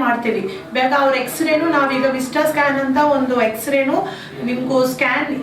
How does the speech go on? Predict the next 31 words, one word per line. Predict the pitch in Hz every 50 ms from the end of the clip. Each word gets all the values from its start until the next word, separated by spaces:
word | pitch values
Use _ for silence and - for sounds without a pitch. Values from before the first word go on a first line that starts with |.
| - - - - - -
ಹಾಗೆ | 220 226 247 262 302 302 - 269
ತೆಗ್ದು | 247 233 220 226 302 320 330 - 277
ತೋರಿಸ್ತೀವಿ. | 247 247 247 277 - - 262 247 220 226 233
So | 277 277 277 -
ಆ | - 233
ಎಕ್ಸ್ರೇನ | - - - - 311 311 311 330 277 294
ಅವ್ರಿಗೆ | 285 277 - -
ತೋರಿಸ್ತೀವಿ, | 240 233 240 254 262 - - 233 214 196 190 202 226
ನಿಮ್ | 240 240 233
ಹಲ್ | - 233 254 262 262 269
ಕಂಡೀಷನ್ | - 247 247 254 - 294 285 262
ಹಿಂಗಿದೆ, | 233 226 226 233 226 220 214 - - - - - - - -
so | 294 302 311
ನೀವ್ | 294 277 269 262
ಈಗ | 247 - - -
ಟ್ರೀಟ್ಮೆಂಟ್ | 254 262 254 - 269 269 262 254 240
ಮಾಡ್ಕೋಬೇಕು, | 220 214 214 220 247 214 208 208 208 202 - 214 202 196 - - 226
ಇದು | 226 247
ಹಿಂಗ್ | 240 240 - 220 214 220
ಆಗುತ್ತೆ, | 220 233 254 254 - 226 - -
ಇಲ್ಲ | 247 277 311 294 294 285
ಟ್ರೀಟ್ಮೆಂಟ್ | 285 294 294 294 302 311 311 302 247 240
ಬೇಡ | 247 247 254 254 269 269 262 262
ಇನ್ನೇನಂದ್ರೆ | 247 254 262 262 262 247 247 269 320 330
ಈ | 277 240 220 220
ಆಪ್ಷನ್ | 220 - - 277 240 226
ಇದೆ | 220 214 214 214
ಅಂತ | 214 226 285 285 277 233
ಎಲ್ಲ | 226 262 254 240 226
ಹೇಳ್ಕೊಟ್ಟು | 226 226 - - - 247 233 - - 311 330 - - - - - - - - 220 226
ಅವ್ರಿಗೆ | 240 262 269 - - -